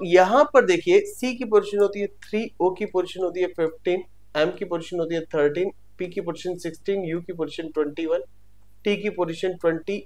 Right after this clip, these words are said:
ई की पोजीशन फ़ाइव and आर की पोजीशन एटीन। के की position eleven, W की position ट्वेंटी थ्री, यू की position ट्वेंटी वन,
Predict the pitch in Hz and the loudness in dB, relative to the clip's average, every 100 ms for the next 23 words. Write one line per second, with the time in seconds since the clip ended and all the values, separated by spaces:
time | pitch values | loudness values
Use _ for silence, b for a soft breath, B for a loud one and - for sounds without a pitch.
0 | 165 175 208 196 170 156 175 170 180 175 | -10 -8 -8 -4 -6 -6 -4 0 0 0
1 | 170 156 135 147 165 156 143 139 160 - | -2 0 0 0 -4 -4 -6 -6 -12 -10
2 | 120 110 107 - - - - - - - | -10 -10 -12 -14 -20 -20 -20 -20 -20 -20
3 | - 190 185 226 208 202 220 185 165 170 | -4 2 2 2 2 2 2 4 4 2
4 | 196 165 170 180 185 165 185 185 165 151 | 2 0 0 -6 -6 -6 -4 0 2 2
5 | 165 165 190 165 165 180 180 147 147 175 | -2 -4 -6 -4 -4 -6 -2 -2 -2 -6
6 | 170 165 165 170 | -4 -4 -2 -2